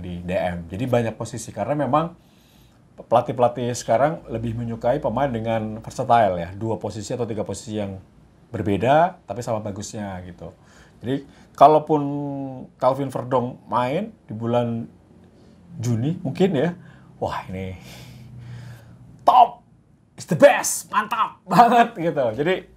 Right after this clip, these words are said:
eh, back kita, kita tuh butuh striker sama, eh, winger atau wingback yang aktif, yang juga umpannya akurat,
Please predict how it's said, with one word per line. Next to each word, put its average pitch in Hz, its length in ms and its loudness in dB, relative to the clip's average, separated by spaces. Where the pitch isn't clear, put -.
eh, 151 560 8
back 143 220 4
kita, 196 480 4
kita - 240 2
tuh 233 320 2
butuh 160 320 -2
striker 165 480 0
sama, 170 640 0
eh, 139 400 -4
winger 135 560 2
atau 123 720 -4
wingback 127 480 0
yang 117 400 -6
aktif, - 560 -14
yang 107 140 -6
juga 113 180 -4
umpannya 123 400 -4
akurat, 107 380 -10